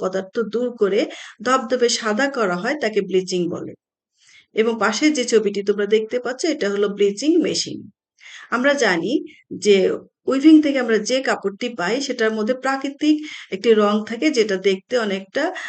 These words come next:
আম, অফ হোয়াইটের মতো, উম, থাকে এবং এই রংটির কারণে কিন্তু আমরা পরবর্তীতে এই রংটিকে যখন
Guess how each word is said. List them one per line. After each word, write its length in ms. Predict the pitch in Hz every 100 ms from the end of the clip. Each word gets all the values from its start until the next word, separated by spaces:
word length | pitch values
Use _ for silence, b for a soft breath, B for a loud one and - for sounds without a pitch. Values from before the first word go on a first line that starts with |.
| B
আম, 400 | 208 185 180 180 175 175 - -
অফ 300 | 240 240 -
হোয়াইটের 640 | 226 202 202 - - 208
মতো, 440 | 202 196 - 403 - B _
উম, 400 | 185 190 175 170
থাকে 460 | 202 214 - 156 160
এবং 320 | 226 254 247 -
এই 560 | 247 262 269 262 -
রংটির 460 | 220 220 220 220 254
কারণে 440 | 254 220 190 214
কিন্তু 300 | 220 240 240
আমরা 300 | 226 202 208
পরবর্তীতে 720 | 208 208 226 233 294 269 254 202
এই 140 | 190
রংটিকে 460 | 185 202 208 208 214
যখন 460 | 202 196 202 262